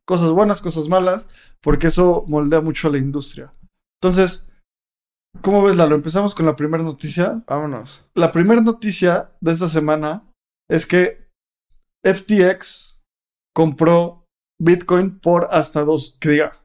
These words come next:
Speaker 1: perdón, compró Bitcoin. Compró BlockFi, F T X compra BlockFi por doscientos cuarenta millones de dólares. ¿Cómo viste esto? O sea, ¿cuál es tu, tu lectura de esta noticia?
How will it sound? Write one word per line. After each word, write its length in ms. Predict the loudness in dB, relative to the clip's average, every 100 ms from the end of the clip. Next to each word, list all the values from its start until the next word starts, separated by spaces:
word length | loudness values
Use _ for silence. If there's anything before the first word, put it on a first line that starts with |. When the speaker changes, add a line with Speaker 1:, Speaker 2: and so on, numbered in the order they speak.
| _ -2
Speaker 1:
perdón, 320 | 2 2 0
compró 320 | -6 0 0
Bitcoin. 280 | 0 -6 -12 -16 _ _ -2
Compró 540 | 0 2 4 4 2
BlockFi, 680 | 2 2 0 0 0 0 -2
F 200 | 0 0 2
T 200 | 2 2
X 200 | 0 -6
compra 360 | -2 0 2
BlockFi 560 | 4 4 2 -2 -2 -2 _ _ -8 -2
por 160 | 2 2
doscientos 480 | 2 0 -2 -4
cuarenta 420 | -2 0 0 -2 -2
millones 440 | 0 0 0 -4
de 80 | -4
dólares. 680 | -4 -6 -12 -20 -20 -20 _
¿Cómo 220 | 2 4 4
viste 260 | 2 2
esto? 200 | 2 2
O 40 | 2
sea, 160 | 2
¿cuál 160 | 2 0
es 120 | 0
tu, 460 | 2 4 4 0 -10 _ _ _ _
tu 240 | 0 2 4
lectura 440 | 0 2 2 4
de 80 | 2
esta 160 | -2 -8
noticia? 480 | -8 -8 -10 -10